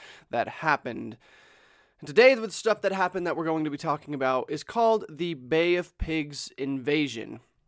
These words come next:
And the Bay of Pigs invasion was a failed invasion off the island of Cuba by Cuban rebels aided by the United States, happening in the year nineteen sixty-one, conducted primarily by the President of the United States,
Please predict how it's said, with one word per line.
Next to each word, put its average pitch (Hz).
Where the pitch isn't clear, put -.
And 120
the 113
Bay 160
of 185
Pigs 175
invasion 170
was 151
a 135
failed 202
invasion 170
off 156
the -
island 160
of 156
Cuba 143
by 123
Cuban 214
rebels 165
aided 196
by 175
the 165
United 147
States, -
happening 151
in 143
the 143
year 135
nineteen 131
sixty-one, 139
conducted 175
primarily 165
by 147
the 131
President 143
of 135
the 135
United 120
States, -